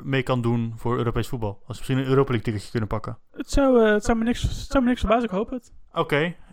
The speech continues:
Speaker 1: en, eh, dan gaan we nu naar de volgende wedstrijd, want we zijn er we-, aardig op tijd.
Speaker 2: Twee clubs in, eh, twee clubs in crisis. Newcastle en Watford.
Speaker 1: Newcastle en, eh, Watford. Ja, Newcastle en Watford. Wat wil jij erover zeggen, Maurits?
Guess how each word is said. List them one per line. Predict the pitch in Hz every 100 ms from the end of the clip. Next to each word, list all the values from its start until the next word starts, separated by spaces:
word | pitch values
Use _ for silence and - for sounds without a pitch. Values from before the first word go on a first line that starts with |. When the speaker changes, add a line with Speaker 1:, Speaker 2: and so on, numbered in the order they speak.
| _
Speaker 1:
en, | 143 131 123
eh, | 120 117 113 113 120
dan | 123
gaan | 131
we |
nu | 131
naar | 131
de |
volgende | 120 156 147
wedstrijd, | 117 - - 127
want | 117
we |
zijn | 107 113
er |
we-, | 117 117 117
aardig | 131 123
op | -
tijd. | 127 117 - - - - - - -
Speaker 2:
Twee | - 233
clubs | 220 226
in, | 226 202
eh, | 202 190 190 180 185
twee | - 214
clubs | 208 226
in | 202
crisis. | 165 226 240 269 - - - - - 208 208 _
Newcastle | 208 214 - 196 -
en | 175
Watford. | 208 - 254 - _ - - - - -
Speaker 1:
Newcastle | 123 120 143 135 139 127 - 123 113 113 110
en, | - 107 -
eh, | 110 113
Watford. | 135 131 - 104 - - -
Ja, | 117 113 117 107 -
Newcastle | 123 120 147 - 143 131 - 131 127
en | 117
Watford. | 117 113 - 104
Wat | 113
wil | 123
jij | 127
erover | 123 120
zeggen, | 107 113 107
Maurits? | 104 -